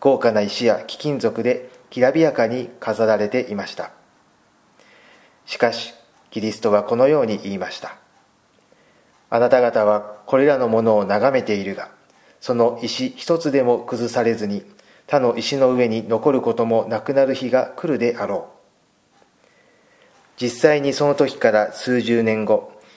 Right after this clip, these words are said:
イスラエルの国はローマ帝国により滅ぼされ、神殿は徹底的に破壊されました。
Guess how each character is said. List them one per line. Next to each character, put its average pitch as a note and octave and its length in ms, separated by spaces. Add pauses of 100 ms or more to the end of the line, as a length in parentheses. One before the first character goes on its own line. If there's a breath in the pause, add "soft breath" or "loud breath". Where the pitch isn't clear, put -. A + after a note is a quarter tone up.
(120)
イ B2+ 80
ス - 160
ラ C#3+ 80
エ C3+ 80
ル A#2+ 80
の A2 120
国 G#2+ 240
は G#2 180 (180)
ロ C3 160
ー D3 40
マ D3+ 140
帝 D3+ 180
国 A#2 240
に G#2+ 80
よ G#2+ 100
り B2+ 120
滅 A2 260
ぼ G#2+ 80
さ G#2+ 160
れ、 - 140 (680 soft breath)
神 A2+ 220
殿 A2 200
は G#2+ 140
徹 A#2 160
底 D3 280
的 C#3+ 220
に C3 140
破 - 120
壊 A2 180
さ G#2+ 120
れ G2+ 80
ま F#2+ 120
し - 80
た。 - 140